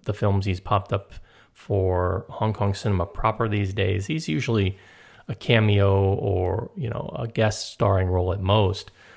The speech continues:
But he's in a good percentage of this film, and he's doing a lot of heavy lifting here. So it was really surprising and really pleasing, uh, to see him get so much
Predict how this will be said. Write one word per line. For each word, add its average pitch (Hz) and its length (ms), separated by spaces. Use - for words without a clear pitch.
But 120 200
he's 180 320
in 95 600
a 101 240
good 117 480
percentage 107 500
of 95 80
this 90 200
film, 101 280
and 87 80
he's 95 160
doing 101 220
a 92 80
lot 87 180
of 85 60
heavy 90 240
lifting 101 360
here. 104 260
So 95 240
it 92 40
was 92 120
really 107 260
surprising 95 640
and 87 80
really 90 220
pleasing, 104 640
uh, - 180
to - 160
see 113 240
him 92 200
get 90 360
so - 320
much 90 400